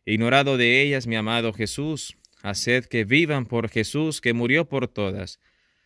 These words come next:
Presento también a vuestra majestad sobre este santísimo corazón a vuestros siervos, mis amigos, y os pido lo llenéis de su espíritu, para que siendo su protector, el mismo deífico corazón,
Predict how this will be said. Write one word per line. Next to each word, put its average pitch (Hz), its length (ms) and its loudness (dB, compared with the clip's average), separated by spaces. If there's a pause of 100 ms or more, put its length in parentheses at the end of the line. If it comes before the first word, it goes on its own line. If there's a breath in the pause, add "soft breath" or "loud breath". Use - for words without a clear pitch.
(120)
Presento 165 540 2
también 151 320 2
a 160 80 0
vuestra 139 320 0
majestad 127 720 2
sobre 113 320 0
este 135 200 0
santísimo 123 680 -2
corazón 131 600 -2 (460)
a 107 120 2
vuestros 123 420 2
siervos, 139 640 2 (320)
mis 110 320 -2
amigos, 127 680 0 (440)
y 104 100 4
os 123 100 6
pido 165 320 4
lo 160 100 2
llenéis 143 380 2
de 143 120 0
su 135 120 -4
espíritu, 127 720 -2 (440)
para 110 180 2
que 120 160 2
siendo 143 320 2
su 131 160 -2
protector, 123 760 -2 (240)
el 120 160 2
mismo 143 440 0
deífico 120 580 2
corazón, 139 680 0